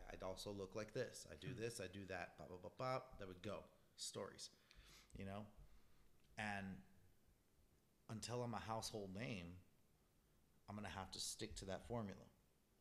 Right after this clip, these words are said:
Speaker 1: I'm sure it'll change once I get bigger. And it'll do the same thing for you.
Speaker 2: Mm-hmm.
Speaker 1: Right now, as you're finding your voice,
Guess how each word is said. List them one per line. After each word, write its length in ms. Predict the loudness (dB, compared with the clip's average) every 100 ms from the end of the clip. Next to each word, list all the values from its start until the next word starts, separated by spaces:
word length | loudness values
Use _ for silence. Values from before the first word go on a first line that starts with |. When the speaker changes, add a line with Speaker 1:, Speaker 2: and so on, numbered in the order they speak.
| -4
Speaker 1:
I'm 80 |
sure 320 | 0 2 2 2
it'll 140 | 2
change 520 | 2 4 4 4 2
once 220 | 0 0
I 60 | 2
get 220 | 2 2
bigger. 300 | 2 0 -2 -12 -20 -20 -20 -20 -20 -20 -20 -20 -20 -20 -20 -20 -20 -20 -8
And 160 | -2 0
it'll 200 | 4 2
do 140 | 2 0
the 80 |
same 300 | 2 2 2
thing 200 | 2 0
for 120 | 2 0
you. 240 | 2 0 -4 -18 -20 -20 -20 -12
Speaker 2:
Mm-hmm. 160 | -10 -10 -12 -20 -8
Speaker 1:
Right 240 | 4 4 6
now, 220 | 6 6
as 100 | 6
you're 100 | 4
finding 380 | 2 2 4 2
your 100 | 2
voice, 600 | 2 4 4 4 2